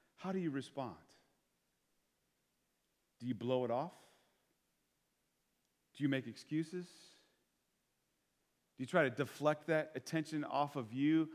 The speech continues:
onto the other person, maybe who's saying something to you? "Well, yeah, but you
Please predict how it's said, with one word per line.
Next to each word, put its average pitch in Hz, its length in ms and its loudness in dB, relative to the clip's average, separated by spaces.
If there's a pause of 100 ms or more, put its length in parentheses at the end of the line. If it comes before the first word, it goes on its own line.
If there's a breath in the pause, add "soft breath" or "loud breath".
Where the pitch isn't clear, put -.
(180 loud breath)
onto 143 300 2
the 131 120 2
other 139 140 2
person, 151 400 0
maybe 143 180 0
who's 139 220 2
saying 143 220 0
something 156 280 -4
to 170 40 -2
you? 147 100 0
"Well, 127 80 4
yeah, 147 220 6
but 117 140 0
you 139 440 2